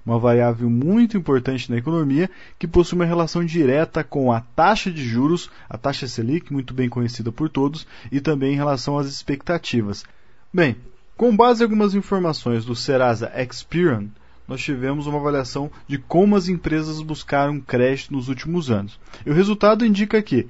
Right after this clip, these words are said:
a partir de dois mil e quatorze, nós tivemos uma queda nessa demanda. Em dois mil e quinze, a queda foi de um vírgula nove por cento, em dois mil e dezesseis, menos dois vírgula dois,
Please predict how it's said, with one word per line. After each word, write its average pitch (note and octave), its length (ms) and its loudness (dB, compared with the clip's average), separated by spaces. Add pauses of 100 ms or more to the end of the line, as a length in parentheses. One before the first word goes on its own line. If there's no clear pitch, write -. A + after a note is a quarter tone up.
(160)
a B2+ 100 -2
partir C#3+ 520 2
de G3+ 120 2
dois D#3+ 200 4
mil D#3+ 100 0
e - 20 -2
quatorze, C3 600 0
nós C3 140 -4
tivemos D3 420 -2
uma D#3+ 180 2
queda E3 380 0
nessa E3+ 300 -2
demanda. C#3 520 2 (320)
Em C3+ 120 -2
dois C3 180 2
mil C#3+ 120 2
e - 20 0
quinze, D3 360 0
a C#3+ 60 2
queda B2 300 2
foi A#2 180 -2
de A2+ 180 -2
um E3 160 0
vírgula D3 360 0
nove A#2 260 2
por D3+ 180 -4
cento, C#3 400 -4 (280)
em C3 100 -2
dois C#3 200 2
mil C#3+ 100 0
e C#3 40 0
dezesseis, B2+ 600 0 (200)
menos D#3 480 2
dois C3+ 280 4
vírgula B2 340 0
dois, C#3+ 460 2